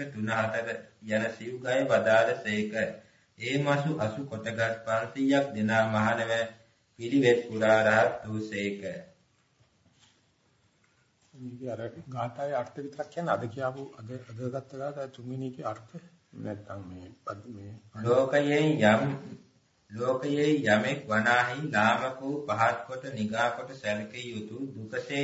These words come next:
Speaker 1: ඉක්මවිය යුතු නැවත නැවත ඇලීම් බැඳීම් ඇති කරන හේයින් ඉක්මවීමට ඉතා අමාරුව මේ තණ්හාව මැඩ පවත්වාද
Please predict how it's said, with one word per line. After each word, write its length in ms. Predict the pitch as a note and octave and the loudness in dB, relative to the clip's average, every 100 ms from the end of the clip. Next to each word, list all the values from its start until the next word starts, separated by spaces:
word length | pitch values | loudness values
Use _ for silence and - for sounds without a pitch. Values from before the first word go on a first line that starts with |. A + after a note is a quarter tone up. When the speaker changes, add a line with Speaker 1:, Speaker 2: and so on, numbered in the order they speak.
| C#3 | -2
Speaker 1:
ඉක්මවිය 540 | G#2 G#2+ B2 B2+ C3 C3 | -6 -8 -10 -10 -10 -12
යුතු 260 | C3 C3+ C#3 | -12 -8 -6
නැවත 400 | C#3+ G#2 A2 A#2 B2+ | 0 2 2 0 0
නැවත 340 | B2+ B2+ B2+ A#2 | 0 0 0 0
ඇලීම් 440 | G#2+ G#2+ A#2+ B2 | 2 2 0 -4
බැඳීම් 400 | B2 B2 C3+ C3+ | -6 -6 -6 -8
ඇති 280 | G#2 G2+ - | -6 -10 -10
කරන 280 | A2 A#2+ - | -8 -6 -4
හේයින් 360 | G#2 G#2 A2 D#3+ D#3+ - - - _ A2 | -4 -2 0 -2 -4 -8 -20 -20 _ -16
ඉක්මවීමට 760 | A#2 C#3 C#3+ C#3 C#3+ C#3+ C#3+ A#2 | -12 -6 0 4 4 2 -2 -4
ඉතා 360 | - B2+ C3 A#2 | -4 4 6 6
අමාරුව 560 | G#2+ A2+ B2 B2+ C#3 C3+ | 4 6 6 6 4 0
මේ 180 | C3+ C#3 | -2 -2
තණ්හාව 560 | A2 G#2+ A2 A#2+ B2 F2+ | 6 6 6 4 4 4
මැඩ 240 | G#2 G2+ G2 | 2 0 0
පවත්වාද 840 | A2+ A2 G#2+ - G2+ G2+ G#2 G2+ | 0 4 4 2 -2 4 4 4